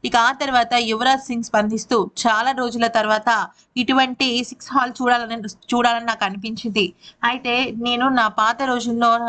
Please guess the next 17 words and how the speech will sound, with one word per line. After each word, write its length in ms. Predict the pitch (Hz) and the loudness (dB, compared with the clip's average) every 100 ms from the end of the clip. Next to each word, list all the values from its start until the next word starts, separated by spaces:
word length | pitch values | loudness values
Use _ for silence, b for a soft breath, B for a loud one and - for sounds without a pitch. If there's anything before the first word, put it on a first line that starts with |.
| 208 | -4
నా 160 | 208 208 | -2 -2
పాత 320 | 208 214 226 | 0 0 0
జ్ఞాపకాలను 640 | 240 226 226 226 226 220 220 | -6 -4 -2 -2 -4 -4 -4
గుర్తు 340 | 214 226 220 | -6 -4 0
చేసుకున్నాను. 520 | 214 208 226 220 202 - b b | 0 0 0 0 -2 -8 b b
సూర్యకుమార్ 640 | - 269 285 294 277 254 240 | -4 0 2 2 2 2 2
యాదవ్ 540 | 220 220 233 240 226 226 - | 2 2 4 2 0 -6 0
చాలా 280 | 226 214 240 | 2 2 2
అంటే 320 | 240 226 233 240 | -2 -2 -2 0
చాలా 160 | 214 | 2
అద్భుతంగా 600 | 202 185 185 247 247 233 | 0 -2 -4 -2 0 2
రాణించాడు. 580 | 226 214 208 214 247 208 175 B B B 226 | 2 0 -4 -2 -2 -2 -8 B B B 0
తను 320 | 226 240 233 190 - _ 226 | 2 0 -2 -4 -14 _ -2
ఈ 360 | 240 254 247 185 | 2 2 2 -2
బ్రిలియంట్ 680 | 185 247 254 311 302 269 247 240 | 0 2 4 4 2 2 2 2
ఆటని 460 | 202 214 233 254 240 | 0 0 -2 -6 -2
ఆడినందుకు 880 | 202 214 220 220 226 277 233 220 | -2 -2 -4 -6 -2 2 4 4